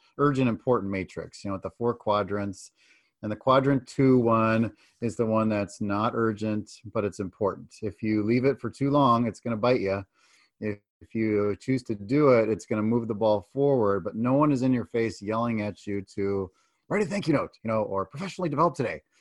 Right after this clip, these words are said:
you know, it's just sort of funny to think about someone running in and telling you to do that. There's nothing urgent about it, but boy, are they important tasks. So I tell people to put those into your calendar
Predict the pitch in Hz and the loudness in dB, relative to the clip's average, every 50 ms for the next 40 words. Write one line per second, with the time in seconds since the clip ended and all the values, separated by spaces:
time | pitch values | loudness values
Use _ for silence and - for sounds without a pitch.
0 | _ _ - 120 113 113 110 110 104 104 107 - - 110 - 131 120 104 98 - | _ _ -6 -4 -2 0 0 0 0 -2 -4 -8 -10 -8 -4 -4 -4 -4 -2 -4
1 | 117 113 110 87 92 - 117 104 - 90 95 90 90 90 - _ - 98 101 95 | -4 -4 -4 -6 -8 -10 -10 -10 -8 -6 -4 -4 -4 -6 -8 _ -14 -12 -10 -8
2 | 92 104 107 104 101 98 104 104 101 95 90 - 107 107 101 98 92 92 87 117 | -6 -6 -6 -6 -6 -6 -6 -8 -8 -10 -8 -8 -8 -8 -8 -8 -10 -8 -6 -6
3 | 117 107 98 90 87 87 - _ _ _ _ _ _ _ _ _ _ _ - 120 | -4 -2 -2 -2 -4 -6 -8 _ _ _ _ _ _ _ _ _ _ _ -10 -8
4 | 104 131 147 139 151 120 - 117 127 139 147 135 139 131 120 110 101 107 104 104 | -4 -4 -4 -2 -4 -6 -2 0 2 2 2 2 0 0 0 0 0 0 2 2
5 | 104 104 92 - 104 98 90 - - 107 113 123 127 120 110 104 98 98 92 107 | 0 0 -2 -2 -4 -4 -6 -8 -8 -4 0 2 2 2 2 2 0 -2 -4 -4
6 | 107 110 113 117 117 120 123 117 - _ _ _ _ _ _ _ - - 104 - | -2 -2 0 0 0 0 -2 -6 -10 _ _ _ _ _ _ _ -12 -12 -12 -12
7 | _ - 127 127 127 123 - 120 107 98 - _ - - 110 107 92 87 87 - | _ -4 0 0 0 0 -2 -6 -10 -10 -10 _ -12 -6 -4 -4 -4 -6 -8 -12
8 | - - - _ _ _ _ _ _ _ _ - 127 117 127 151 180 180 - 165 | -18 -20 -20 _ _ _ _ _ _ _ _ -8 -4 -2 -2 -2 -2 -2 -2 -2
9 | 147 131 - - 131 120 - - 117 113 113 110 113 - - 110 101 87 - - | -2 -2 -2 -4 -6 -6 -2 -2 0 0 0 0 -4 -8 -8 -8 -8 -8 -8 -10
10 | 147 147 160 139 117 131 127 120 120 107 104 - - 120 113 107 107 104 92 92 | -8 -4 -4 -4 -4 -2 -4 -2 -2 -2 -4 -4 -8 -8 -6 -6 -6 -6 -8 -10
11 | 82 | -12